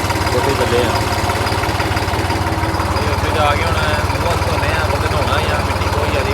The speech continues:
ਪਈ ਆ, ਮਿੱਟੀ ਬਹੁਤ ਬੜੀ ਚੜੀ ਆ। ਨਹਾ ਧੋ ਕੇ, ਫਰੈਸ਼ ਫਰੁਸ਼ ਹੋ ਕੇ, ਫਿਰ ਰੋਟੀ ਪਾਣੀ ਖਾ ਕੇ, ਫਿਰ ਵੇਖਦੇ ਆ ਵੀ ਅੱਜ ਕਮਰਿਆਂ 'ਚ ਸੌਣਾ ਕਿ ਜਾਂ ਉੱਥੇ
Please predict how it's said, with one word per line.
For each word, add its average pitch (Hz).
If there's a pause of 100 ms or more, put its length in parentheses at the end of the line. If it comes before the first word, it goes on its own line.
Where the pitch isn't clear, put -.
ਪਈ -
ਆ, - (400)
ਮਿੱਟੀ -
ਬਹੁਤ -
ਬੜੀ -
ਚੜੀ -
ਆ। - (560)
ਨਹਾ 139
ਧੋ - (100)
ਕੇ, - (120)
ਫਰੈਸ਼ 139
ਫਰੁਸ਼ -
ਹੋ -
ਕੇ, 139
ਫਿਰ 147
ਰੋਟੀ 139
ਪਾਣੀ -
ਖਾ - (100)
ਕੇ, - (1300)
ਫਿਰ -
ਵੇਖਦੇ -
ਆ 160
ਵੀ - (100)
ਅੱਜ 139 (120)
ਕਮਰਿਆਂ 143
'ਚ 143
ਸੌਣਾ 139
ਕਿ -
ਜਾਂ 135 (920)
ਉੱਥੇ -